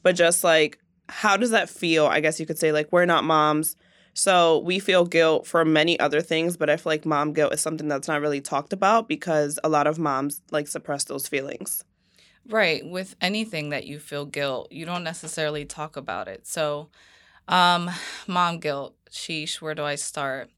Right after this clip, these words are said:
Speaker 2: Uh, one of the things that moms, you may hear a mom say is, "Oh my God, after I had my baby, I lost myself. I don't know who I am." Um, and so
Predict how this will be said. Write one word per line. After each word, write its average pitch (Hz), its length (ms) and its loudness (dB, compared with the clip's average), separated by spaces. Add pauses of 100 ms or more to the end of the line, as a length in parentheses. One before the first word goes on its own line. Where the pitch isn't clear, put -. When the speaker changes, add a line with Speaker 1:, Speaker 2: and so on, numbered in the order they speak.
(680)
Speaker 2:
Uh, 160 320 6
one 220 240 4
of 262 100 2
the 214 120 0
things 170 600 0 (100)
that 156 500 4
moms, 156 960 -2 (280)
you 180 200 -8
may 160 300 2
hear 160 320 -4
a 156 80 -2
mom 151 320 -2
say 147 520 2
is, 147 300 -4
"Oh 156 80 -2
my 156 160 -2
God, 143 320 4
after 151 460 -4
I 139 120 0
had 143 240 -2
my 139 140 -4
baby, 135 480 -6
I 131 220 -2
lost 131 400 -6
myself. 120 640 -8
I 98 120 -12
don't 135 140 -12
know 123 120 -14
who 147 160 -14
I 127 140 -6
am." 147 580 -2 (500)
Um, 139 680 0 (260)
and 170 240 -2
so 160 720 2